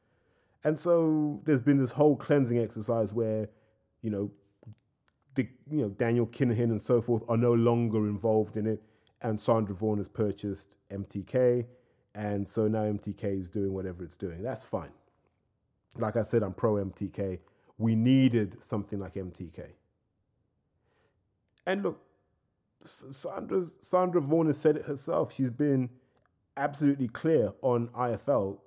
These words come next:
Um, we can question the objectivity of the questioning, which is fine, but, you know,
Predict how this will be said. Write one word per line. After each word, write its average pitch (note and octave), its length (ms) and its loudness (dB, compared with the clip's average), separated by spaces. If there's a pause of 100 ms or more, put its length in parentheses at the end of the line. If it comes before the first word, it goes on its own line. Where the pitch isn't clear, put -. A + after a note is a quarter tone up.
Um, A#2 480 -2 (280)
we C3+ 100 2
can B2+ 120 2
question E3+ 400 4
the B2+ 80 4
objectivity A#2+ 640 -2
of G#2+ 100 -2
the G2+ 60 -6
questioning, A#2+ 580 -4 (240)
which C#3 200 -10
is A#2+ 80 -6
fine, C3+ 400 -8
but, F3 340 -4 (560)
you E3 100 -8
know, B2+ 280 -2